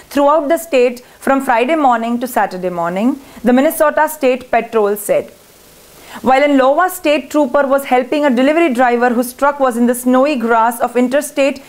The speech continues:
eighty on Friday, a pickup truck slid off the highway. The pickup slammed into the delivery truck, narrowly missing the delivery driver, who scattered out of the way, video from the delivery vehicle showed.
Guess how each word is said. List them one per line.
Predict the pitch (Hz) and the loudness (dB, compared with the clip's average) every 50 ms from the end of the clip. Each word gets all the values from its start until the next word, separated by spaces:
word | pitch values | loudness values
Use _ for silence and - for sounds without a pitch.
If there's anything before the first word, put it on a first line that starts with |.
| - - - - | -18 -8 -2 0
eighty | 254 302 339 - - 320 311 | 2 2 2 2 0 2 2
on | - 269 277 | 2 2 0
Friday, | - - 262 247 247 247 208 190 190 208 226 - - - - - | 0 0 0 0 0 0 0 -2 -2 -2 -4 -6 -12 -20 -6 -4
a | - - | -4 -2
pickup | - 294 269 - 320 330 330 - - | -2 -2 -2 0 0 0 -2 -2 -2
truck | 269 262 262 269 - | 0 0 0 -2 -4
slid | - 262 254 247 233 | -4 -2 0 2 2
off | 233 233 233 233 196 | 2 0 0 -2 -4
the | 240 | -4
highway. | 220 220 190 180 170 156 151 - - - - - - - - - - - - - - - - - - - - | -2 -2 -2 -4 -4 -8 -10 -14 -16 -20 -20 -20 -20 -20 -20 -20 -20 -20 -20 -20 -20 -20 -20 -20 -14 -4 -2
The | 254 254 | 0 0
pickup | 277 320 269 370 370 - | 2 2 2 0 0 0
slammed | - - 285 285 302 320 320 320 | 0 0 2 2 2 2 2 0
into | 302 277 302 311 302 | 0 2 2 2 2
the | 254 294 | 2 2
delivery | 233 262 254 269 254 269 277 277 240 | 2 2 0 0 0 0 0 -2 -4
truck, | - - - 262 262 277 269 - | -6 -4 -2 0 0 0 -2 -4
narrowly | 240 233 233 240 240 247 285 320 320 330 | -2 0 2 2 2 2 2 0 0 0
missing | 294 269 262 - 285 277 269 | 0 -2 -2 0 0 0 0
the | 262 | 2
delivery | 226 240 240 247 240 233 240 247 226 | 2 2 2 2 2 2 0 0 0
driver, | 190 196 226 226 254 240 208 190 202 - 277 - - - - - - | 0 0 0 2 2 4 2 2 2 0 -4 -12 -20 -20 -12 -4 -2
who | 277 277 | -2 -2
scattered | 277 - 285 262 277 294 339 311 330 | 0 0 2 2 2 0 -2 0 0
out | 320 320 320 320 | 0 0 0 0
of | 311 254 240 | -2 0 0
the | 294 277 | 0 0
way, | 240 254 247 247 262 | 2 0 0 0 0
video | 247 208 247 214 247 277 302 311 | 0 -2 -2 0 2 2 2 2
from | - 285 269 254 | 2 0 0 2
the | 247 233 | 2 2
delivery | 220 226 240 262 247 - 294 277 | 2 2 2 0 0 -2 -2 0
vehicle | 233 214 208 202 208 214 214 | 0 0 0 0 0 0 0
showed. | 214 - - 185 165 151 151 - | -2 -2 -2 -2 -2 -4 -6 -10